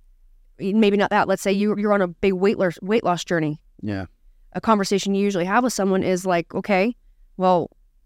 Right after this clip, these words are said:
Speaker 1: you'll, you learn as someone working, coaching nutrition, you never believe the person when they tell you what they eat. Never." But all of that aside, you have a conversation with them at a certain point where it's like, "Okay,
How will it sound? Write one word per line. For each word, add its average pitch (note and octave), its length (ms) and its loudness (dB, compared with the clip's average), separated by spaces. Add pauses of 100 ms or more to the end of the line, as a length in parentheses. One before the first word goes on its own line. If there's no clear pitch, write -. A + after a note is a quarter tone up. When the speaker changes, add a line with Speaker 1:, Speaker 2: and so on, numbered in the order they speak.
(520)
Speaker 1:
you'll, F#3+ 360 0
you G#3+ 180 -2
learn G#3 220 2
as F3+ 100 -2
someone E3+ 260 -2
working, F3 520 0 (160)
coaching G3+ 480 0
nutrition, E3+ 520 -4
you F#3+ 140 -2
never G#3+ 380 2
believe D#3 340 0
the D3+ 80 -4
person D3 320 -4
when D3 100 0
they D3 80 0
tell D3+ 160 -6
you D3 140 -2
what - 140 -10
they D3 80 -2
eat. C#3+ 280 0 (560)
Never." E3 360 -2 (1500)
But G#3+ 220 0
all A3+ 260 4
of G#3 120 0
that A3 220 2
aside, F3 640 -2 (240)
you G3+ 260 0
have A3 300 2
a G#3 40 0
conversation G3+ 600 -2
with F#3 80 0
them F3 140 0
at D#3+ 40 -2
a D#3+ 60 -4
certain G#3+ 260 -2
point E3+ 200 -2
where D3+ 80 0
it's E3+ 100 -6
like, - 140 -2
"Okay, E3 420 -4